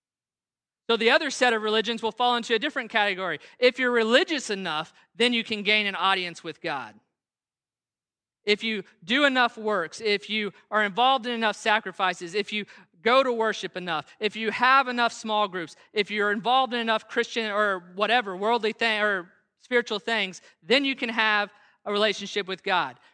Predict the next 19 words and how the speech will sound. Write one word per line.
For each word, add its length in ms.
Christianity 500
says, 320
looks 180
at 120
that 220
and 100
says, 300
"Nope, 340
not 220
gonna 120
work 240
either." 260
Why? 540
Because 360
you 120
can't 540
be 380
holy 500
enough. 380